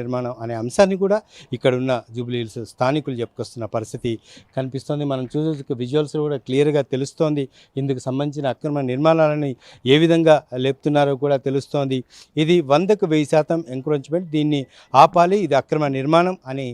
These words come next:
చెప్పుకొస్తున్న పరిస్థితి అయితే కనిపిస్తోంది. దీని పట్ల గతంలో కలెక్టర్కి, ఎంఆర్ఓకి ఫిర్యాదులు చేసినప్పటికీ తాత్కాలికంగా ఈ పనులు నిలుపుదల చేశారు. కానీ మళ్ళీ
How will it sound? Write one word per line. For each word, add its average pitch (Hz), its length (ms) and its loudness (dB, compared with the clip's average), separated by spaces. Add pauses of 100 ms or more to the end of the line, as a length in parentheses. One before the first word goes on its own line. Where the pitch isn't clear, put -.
(360)
చెప్పుకొస్తున్న 135 540 -2
పరిస్థితి 131 320 2
అయితే 143 240 0
కనిపిస్తోంది. 139 540 -4 (160)
దీని 196 260 4
పట్ల 180 220 2 (560)
గతంలో 165 340 4 (140)
కలెక్టర్కి, 139 520 0 (160)
ఎంఆర్ఓకి 139 480 0 (400)
ఫిర్యాదులు 143 440 4 (100)
చేసినప్పటికీ 147 580 0 (140)
తాత్కాలికంగా 196 720 2 (340)
ఈ 147 100 4 (120)
పనులు 165 200 6 (120)
నిలుపుదల 151 420 -2
చేశారు. 170 380 0
కానీ 208 140 2 (100)
మళ్ళీ 226 220 6